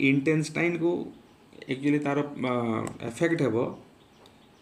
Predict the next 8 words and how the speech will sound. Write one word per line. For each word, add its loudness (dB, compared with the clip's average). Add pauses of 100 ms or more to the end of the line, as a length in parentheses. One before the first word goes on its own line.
(680)
ସେଇ 4
ବ୍ୟାକ୍ଟେରିଆର 2
ନାଁ 2
ହେଉଛି 2
କ'ଣ 2
ନା, 0 (680)
ଭିବ୍ରିଓ, 4 (1400)
ଭିବ୍ରିଓ 2